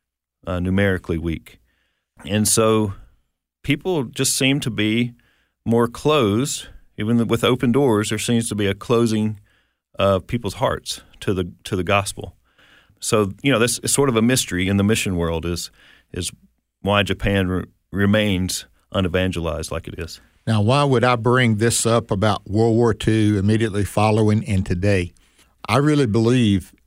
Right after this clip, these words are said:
Speaker 2: the church should be ready like a, a swat team, have a, a ready group of people to, to flood a group.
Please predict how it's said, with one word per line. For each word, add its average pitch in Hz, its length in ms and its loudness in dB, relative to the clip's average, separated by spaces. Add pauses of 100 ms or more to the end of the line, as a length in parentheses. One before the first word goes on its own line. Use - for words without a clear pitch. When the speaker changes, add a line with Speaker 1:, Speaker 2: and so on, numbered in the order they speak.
(100)
Speaker 2:
the 92 160 -4
church - 960 -2
should 92 300 -6
be 92 160 -2
ready 104 600 0 (520)
like 110 380 0
a, 90 180 -4 (380)
a 107 60 -2
swat 127 440 0
team, 92 380 -2 (520)
have 123 320 2
a, 95 260 -4
a 101 140 0
ready 123 580 2
group 120 420 0
of 123 120 0
people 117 300 0 (120)
to, 104 280 -4 (120)
to 104 280 0
flood 104 680 0 (180)
a 104 80 -2
group. 95 300 -2